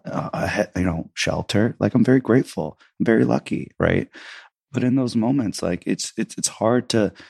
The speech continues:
even when I, like, try to kill myself, like, it, it didn't happen. And it was this very weird thing where I'm like, "Okay," like, it felt like, "This is not gonna end right now." Then I knew that it wasn't the right time. It was very weird that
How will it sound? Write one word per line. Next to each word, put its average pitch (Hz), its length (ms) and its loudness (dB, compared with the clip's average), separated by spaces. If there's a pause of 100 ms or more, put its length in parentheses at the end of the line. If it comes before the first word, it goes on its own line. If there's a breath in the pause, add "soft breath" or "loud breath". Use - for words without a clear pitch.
(460 loud breath)
even 113 160 2
when 120 120 4
I, 101 200 0
like, 90 240 -6
try - 160 0
to - 60 -4
kill 90 220 -4
myself, - 360 -6
like, 87 120 -6
it, - 100 -4
it 98 120 -8
didn't 131 280 2
happen. 160 540 -2 (1000 soft breath)
And 143 80 4
it - 20 6
was 147 100 2
this 147 120 0
very 151 460 2
weird 127 680 2
thing 143 220 0
where 98 100 0
I'm 101 80 0
like, 98 300 0
"Okay," 117 340 0
like, 101 240 0 (260 soft breath)
it 127 120 2
felt 123 340 0
like, 95 300 2 (420)
"This - 180 0
is 113 80 0
not 107 240 2
gonna 98 160 0
end 143 220 -2
right - 200 -6
now." - 240 -10 (500 soft breath)
Then 107 140 2
I 104 100 4
knew 101 220 4
that 117 180 2
it 107 80 0
wasn't 127 240 2
the 123 80 4
right 127 120 2
time. 180 360 -2 (440 loud breath)
It - 40 0
was 139 100 4
very 156 260 2
weird 139 480 0 (200)
that 113 280 0